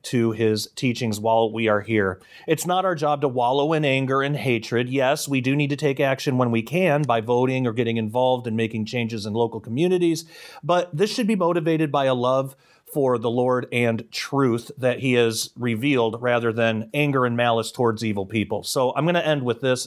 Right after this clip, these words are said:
Psalms thirty-seven, seven through eight. "Rest in the Lord and wait patiently for him.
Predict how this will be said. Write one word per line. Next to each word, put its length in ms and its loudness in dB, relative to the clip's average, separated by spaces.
Psalms 320 0
thirty-seven, 680 0
seven 320 0
through 280 0
eight. 280 0
"Rest 440 -2
in 260 2
the 140 2
Lord 420 0
and 160 0
wait 240 2
patiently 540 0
for 320 0
him. 260 -6